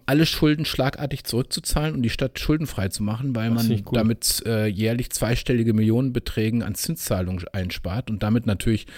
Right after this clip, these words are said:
Speaker 1: ähm, äh, äh, wirklich Handlungsfreiheit gewinnt. Dann kommt natürlich dazu, BioNTech wird auch im Jahr zweitausendzweiundzwanzig nicht wenige Gewinne machen. Also man
Speaker 2: Nein.
Speaker 1: kann mal,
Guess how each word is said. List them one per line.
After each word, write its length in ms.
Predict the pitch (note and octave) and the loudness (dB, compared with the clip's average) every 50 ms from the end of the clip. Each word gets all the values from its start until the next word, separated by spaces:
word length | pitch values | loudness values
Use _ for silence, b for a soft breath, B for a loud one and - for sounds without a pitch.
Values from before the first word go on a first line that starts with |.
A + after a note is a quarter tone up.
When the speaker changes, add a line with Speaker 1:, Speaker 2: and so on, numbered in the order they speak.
| B B B B B B B B B B B B B B - - | B B B B B B B B B B B B B B -4 0
Speaker 1:
ähm, 460 | A2 G#2+ G#2 G2+ G2+ G2+ G2+ G#2 - - | 2 4 6 6 6 4 4 2 0 0
äh, 280 | A2 G#2+ G2+ G2+ G2 G2+ | 0 2 2 2 2 0
äh, 360 | - - - G#2+ G2+ F#2+ G2 | -2 -2 -2 -2 0 0 0
wirklich 340 | G2+ A2 G#2+ - A#2+ - - | 0 -2 0 -2 -2 0 2
Handlungsfreiheit 760 | B2 C3+ D#3+ D#3 C#3 - - D3 C#3 C3 C3 C#3+ C#3 - | 2 2 2 0 -2 0 0 2 4 4 4 4 2 2
gewinnt. 480 | - C#3 B2 C#3 D3+ F3 F3 - - - | 0 0 2 4 4 4 2 2 4 6
Dann 160 | B2+ A#2+ C#3 | 6 6 6
kommt 200 | - - D3+ C#3 | 6 6 6 6
natürlich 360 | C#3+ C#3+ - - - D3 C#3+ - | 6 4 6 6 6 6 8 6
dazu, 400 | - B2+ - - - C#3+ C#3 C#3+ | 4 4 4 4 4 6 6 6
BioNTech 640 | B2+ - G#2 G2+ A2 A#2+ C3 B2 - - B2+ - - | 6 6 6 8 8 6 8 8 8 8 8 6 4
wird 220 | B2 A#2 - - | 4 4 4 4
auch 120 | - A#2+ A#2 | 4 4 6
im 120 | C3 A#2 | 6 8
Jahr 200 | A2 A2 A2 A2+ | 8 8 8 6
zweitausendzweiundzwanzig 1500 | - - - A#2 A2+ G#2+ B2 A2+ A2+ A2+ A2 - - F3 E3+ D3+ A#2+ G2+ - - A2 G2 F#2 - G#2+ F#2+ - - - - | 6 4 6 6 8 8 8 6 6 4 2 4 6 6 6 6 6 4 4 4 4 4 4 4 4 2 2 0 -4 0
nicht 400 | A#2 A2+ B2+ C3+ - - - A#2 | 4 6 6 6 4 2 2 6
wenige 380 | A2+ A#2+ C3+ C#3 A#2+ G#2+ G#2 F#2+ | 6 8 8 8 6 4 4 4
Gewinne 320 | F#2+ G2 F2+ G2 G2 F#2+ | 4 4 4 4 4 4
machen. 360 | F#2 F2 F2 - - - D3+ | 2 2 0 0 0 0 2
Also 260 | C3+ A#2 - - C3+ B2 | 4 4 4 6 6 8
man 120 | A#2+ G#2+ | 8 8
Speaker 2:
Nein. 60 | G#2 | 6
Speaker 1:
kann 140 | - B2 C3 | 6 6 6
mal, 160 | B2+ A#2+ A#2+ | 6 6 4